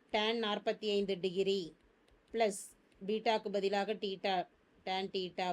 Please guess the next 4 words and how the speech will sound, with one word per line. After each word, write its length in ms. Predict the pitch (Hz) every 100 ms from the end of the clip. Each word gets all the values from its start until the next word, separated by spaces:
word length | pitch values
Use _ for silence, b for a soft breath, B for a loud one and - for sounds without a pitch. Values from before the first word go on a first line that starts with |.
| 160
by 100 | 202 254 339 _ b b _ 196
denominator-ல 880 | 202 208 208 202 185 196 180 220 226 190
ஒண்ணு 260 | 190 202 233 339 - _ - 180
minus 400 | 185 196 240